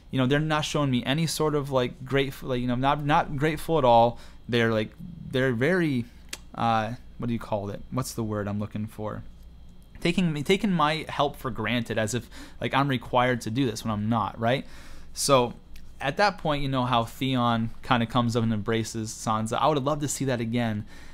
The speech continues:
and just see Dany seep more and more into anger. 'Cause remember, Theon and Yara pledged themselves to Dany. And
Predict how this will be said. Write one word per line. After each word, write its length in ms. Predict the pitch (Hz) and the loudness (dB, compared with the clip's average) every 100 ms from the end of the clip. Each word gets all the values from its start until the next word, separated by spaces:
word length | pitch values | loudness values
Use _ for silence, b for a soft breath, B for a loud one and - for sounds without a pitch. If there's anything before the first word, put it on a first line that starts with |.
| B | B
and 220 | 120 127 | 2 4
just 200 | 135 - | 2 0
see 140 | 147 | -2
Dany 460 | 123 120 117 110 98 | -2 0 2 0 -2
seep 320 | - 139 127 | -4 -4 -2
more 320 | 117 117 120 | 0 2 2
and 260 | 110 107 104 | 2 0 0
more 280 | 110 113 107 | 2 2 0
into 180 | 101 - | -2 -2
anger. 200 | 120 110 | 0 0
'Cause 200 | 101 117 | 0 0
remember, 380 | 113 160 139 117 B B B | 2 4 4 2 B B B
Theon 520 | - 170 190 139 120 | -4 0 4 4 4
and 160 | 113 113 | 4 4
Yara 340 | 127 139 113 | 6 6 4
pledged 300 | - 127 117 | 2 0 0
themselves 400 | 117 107 110 104 | -2 -2 -2 -2
to 100 | - | -6
Dany. 460 | - 110 107 - 127 - - b b b b - | -4 -2 -2 -4 -12 -14 -18 b b b b -6
And 420 | 117 117 110 110 | -2 0 0 -2